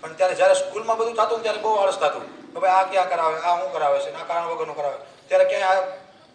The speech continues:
એકેય જગ્યાએ હાજરી નથી. અત્યારે તમને પણ આવું જ ઘણું કરાવતા હશે. સવારમાં ઉઠવાનું હશે, ઘણાને આળસ થતી હશે, દોડવા લઈ જતા, કસરત હાલતી હોય,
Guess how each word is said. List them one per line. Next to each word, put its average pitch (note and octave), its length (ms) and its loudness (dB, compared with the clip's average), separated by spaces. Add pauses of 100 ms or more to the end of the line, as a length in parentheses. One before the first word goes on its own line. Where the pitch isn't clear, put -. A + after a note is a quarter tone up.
(120)
એકેય G3 200 -8
જગ્યાએ F#3 280 -4
હાજરી F#3 260 0
નથી. F3+ 280 -10 (340)
અત્યારે F#3+ 240 -4
તમને G#3+ 220 -4
પણ G#3+ 140 -4
આવું G#3+ 200 0
જ G#3+ 60 -10
ઘણું G3 280 -4
કરાવતા D#3+ 340 -2
હશે. - 240 -10
સવારમાં F#3 340 0
ઉઠવાનું F3+ 340 -4
હશે, E3+ 180 -8
ઘણાને F#3+ 280 -2
આળસ F#3 200 4
થતી D#3 260 -6
હશે, C3 100 -12
દોડવા F3 240 0
લઈ E3 160 -6
જતા, D#3 260 -8 (340)
કસરત F#3 320 0
હાલતી E3+ 260 -2
હોય, D#3+ 100 -2